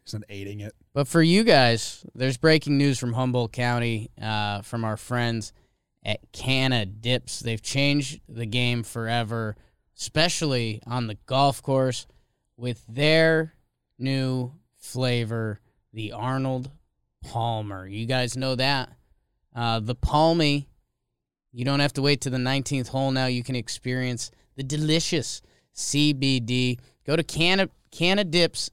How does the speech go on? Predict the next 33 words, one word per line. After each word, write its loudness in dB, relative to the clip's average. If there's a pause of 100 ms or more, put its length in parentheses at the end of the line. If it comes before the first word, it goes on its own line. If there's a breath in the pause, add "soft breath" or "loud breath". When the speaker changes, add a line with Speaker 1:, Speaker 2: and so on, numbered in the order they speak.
Speaker 2:
C -2
B 2
D 2
dot 0
com -4 (340 soft breath)
and -6
grab 2
one -2
of -4
the -4
limited -2
edition -4
Palmy -2
cans. -4
We -4
got 0
a -2
few -6
in -6
the -4
office. -6 (380 loud breath)
Promo 6
code 6 (140)
Arnie, 4 (120)
A 4
R 6
N 0
I 0
E. 0 (260 soft breath)
I -6
bet 2
Arnie -2
Palmer's -4